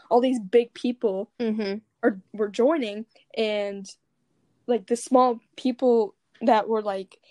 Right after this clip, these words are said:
Speaker 1: you know, just joining for fun, now they're, like, getting cast aside 'cause, like, "Oh, yeah, I had, like, billions of followers on YouTube and
Speaker 2: <laughs>
Speaker 1: all these amazing things, so I'm just
Speaker 2: Yeah.
Speaker 1: gonna join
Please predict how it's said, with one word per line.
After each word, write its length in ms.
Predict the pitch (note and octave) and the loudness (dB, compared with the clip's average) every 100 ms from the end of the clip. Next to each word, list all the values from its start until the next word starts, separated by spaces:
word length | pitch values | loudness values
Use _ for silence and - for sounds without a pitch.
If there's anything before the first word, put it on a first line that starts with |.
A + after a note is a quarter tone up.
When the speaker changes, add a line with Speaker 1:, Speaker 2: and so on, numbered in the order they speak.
| _ | _
Speaker 1:
you 80 | A#3+ | 0
know, 100 | A#3 | 0
just 400 | G3+ A3+ B3 - | -2 0 0 0
joining 320 | C4 B3 B3+ B3+ | -2 0 -2 -6
for 120 | A#3+ | -10
fun, 460 | - C4+ E4+ C#4 D4 _ _ _ _ _ _ - _ _ _ _ | -6 -4 -2 -4 -8 _ _ _ _ _ _ -20 _ _ _ _
now 220 | A#3+ B3+ B3+ | 0 0 0
they're, 220 | A#3+ B3 | -2 -2
like, 260 | A#3 G3 _ - | -2 -6 _ -6
getting 320 | G3+ A3 G#3+ | -4 -2 -4
cast 380 | G#3 B3 A#3 - | -8 -4 -4 -6
aside 360 | G#3+ - A3 A3 | -8 -4 -4 -2
'cause, 200 | C#4+ A3+ | -4 -2
like, 160 | A#3 - | -2 2
"Oh, 120 | D4 | 2
yeah, 300 | C#4+ C4 B3+ | 2 0 0
I 80 | - | -2
had, 160 | B3 D#4 | -2 -2
like, 200 | C#4 - - D4+ G#3+ - - | -4 -8 -20 -12 -12 -8 4
billions 640 | A#3 A3 A#3+ A3+ A3+ G3+ | 6 6 6 4 2 -2
of 140 | G3+ | -2
followers 540 | - G#3 G3+ G3 G3 G3+ | 0 0 2 -2 -4 -4
on 160 | G3 | -8
YouTube 500 | G3 F#3+ G#3 F#3+ G3+ - - D#4+ | -10 -10 -6 -4 -6 -12 -18 0
and 380 | A#3+ A#3 G#4 D4 | 2 2 2 0
Speaker 2:
<laughs> 100 | D4+ | 0
Speaker 1:
all 280 | C4 B3+ A#3+ | -2 0 0
these 300 | A#3 A3+ A#3 | -2 -4 0
amazing 420 | A#3 A#3 A3 G#3+ G#3+ | 4 4 4 2 0
things, 380 | G#3+ G#3 G#3 - | -2 -2 -6 -2
so 140 | A#3 | 0
I'm 100 | A#3 | 2
just 120 | A3 | 4
Speaker 2:
Yeah. 0 | |
Speaker 1:
gonna 200 | G#3+ G3+ | 4 4
join 280 | G3+ B3 A#3+ | 4 4 2